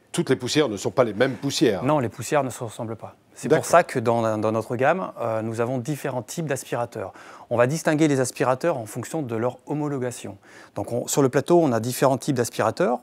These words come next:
Speaker 2: Le premier, c'est une, euh, un aspirateur standard, sans homologation, pour aspirer tout type de poussière. Le deuxième, c'est une homologation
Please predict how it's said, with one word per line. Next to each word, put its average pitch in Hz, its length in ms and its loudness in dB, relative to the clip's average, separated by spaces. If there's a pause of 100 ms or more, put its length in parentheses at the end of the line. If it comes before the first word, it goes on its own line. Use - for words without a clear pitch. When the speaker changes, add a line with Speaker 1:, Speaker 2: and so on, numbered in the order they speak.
(120)
Speaker 2:
Le 127 180 4
premier, 156 380 2
c'est - 240 -10
une, 120 160 -2
euh, 107 500 -2
un 110 60 -4
aspirateur 117 540 -2
standard, 127 500 0
sans 135 340 -4
homologation, 120 600 -4 (220)
pour 113 120 0
aspirer 117 380 -4
tout 127 140 -12
type 123 200 -10
de 113 80 -4
poussière. 110 540 -8 (540)
Le 123 100 6
deuxième, 160 400 6
c'est - 240 -6
une 139 100 2
homologation 135 640 0